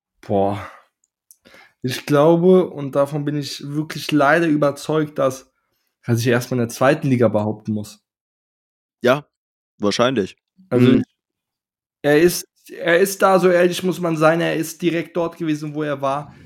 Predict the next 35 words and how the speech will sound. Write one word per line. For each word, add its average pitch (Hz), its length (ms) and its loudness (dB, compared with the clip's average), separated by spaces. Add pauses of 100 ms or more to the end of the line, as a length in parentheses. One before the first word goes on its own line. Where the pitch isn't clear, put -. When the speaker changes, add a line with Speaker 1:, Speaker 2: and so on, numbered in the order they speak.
(160)
Speaker 1:
auch 143 340 2
wegen 160 260 2
seinem 135 260 0
Namen, 131 380 0
wegen 160 280 2
diesen 143 280 -8
Co-Trainern. 139 640 -2
Speaker 2:
Mhm. 117 340 6
Speaker 1:
Aber 143 240 2
er 151 200 4
auf 156 160 -2
der 160 340 0 (540)
Cheftrainerebene 160 1160 -2 (200)
vielleicht 165 460 2
ein 185 100 0
Kellerkind 185 600 0
übernehmen. 175 640 -6 (380)
Wenn 160 180 0
Speaker 2:
Mhm. 113 80 4
Speaker 1:
Frank 170 340 2
Schmidt 190 320 0
nach 180 160 -4
der 175 140 -2
Saison 160 160 -2
aufhört, 160 380 -6
ist 160 200 -10
es 165 80 -6
vielleicht 156 360 -2
ein 160 60 -4
Mann. 156 380 -2 (600)
Speaker 2:
Spannender 110 360 0
Gedanke. 95 380 -4 (200)
Speaker 1:
Spannender 143 420 0
Gedanke. 160 320 0
Ich, 170 200 -4